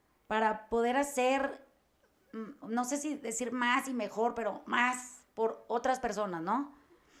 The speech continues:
Que, que quisiéramos quitarnos de en medio ese, esa sensación de, de entitlement, que ¿cómo se dice esa madre en español? Ven, hasta esto es un puto privilegio, o sea, ay, puede pensar en dos idiomas, no mames.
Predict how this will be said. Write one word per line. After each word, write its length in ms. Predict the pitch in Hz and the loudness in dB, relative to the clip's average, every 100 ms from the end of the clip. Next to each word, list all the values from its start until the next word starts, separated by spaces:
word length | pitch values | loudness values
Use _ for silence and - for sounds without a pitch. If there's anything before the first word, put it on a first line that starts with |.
| - _ | -20 _
Que, 280 | - 247 247 | 2 2 2
que 140 | 247 | -6
quisiéramos 460 | 247 254 285 330 349 | -4 2 4 4 0
quitarnos 440 | - 233 233 311 | -2 0 2 2
de 60 | 277 | 2
en 120 | 240 | 0
medio 680 | 240 247 254 262 269 254 - | -2 -4 -4 0 0 0 0
ese, 480 | 226 233 269 269 247 - _ _ _ _ _ _ _ _ | -2 0 -2 -2 -6 -14 _ _ _ _ _ _ _ _
esa 180 | 233 196 | 0 2
sensación 640 | 196 190 247 233 247 254 | 2 2 0 0 0 0
de, 680 | 254 277 269 254 233 202 185 - | 2 0 0 -2 -4 -4 -6 -4
de 140 | 214 | -2
entitlement, 960 | 214 202 226 233 240 240 240 262 285 - - _ | -2 4 8 10 10 6 4 0 -2 -10 -20 _
que 100 | 202 | -8
¿cómo 160 | 214 254 | -4 -2
se 80 | 233 | 0
dice 260 | 233 233 226 | 0 -2 -2
esa 160 | 220 | -2
madre 220 | 226 220 | -2 -2
en 60 | 220 | -4
español? 360 | 214 180 170 156 | -6 -4 -2 2
Ven, 200 | 214 247 | 4 4
hasta 200 | 233 226 | 4 2
esto 160 | 233 254 | 0 0
es 60 | |
un 100 | 262 | -2
puto 220 | 247 254 269 | 2 4 4
privilegio, 440 | 254 208 226 233 | 4 4 2 2
o 40 | |
sea, 240 | 214 165 - | 0 0 2
ay, 140 | 208 240 | 4 6
puede 240 | 254 277 | 4 2
pensar 300 | 294 233 226 | 2 4 4
en 120 | 247 | 4
dos 140 | 247 233 | 2 0
idiomas, 340 | 247 226 190 | -2 0 2
no 120 | 190 | 0
mames. 280 | 208 190 160 | 0 -2 -4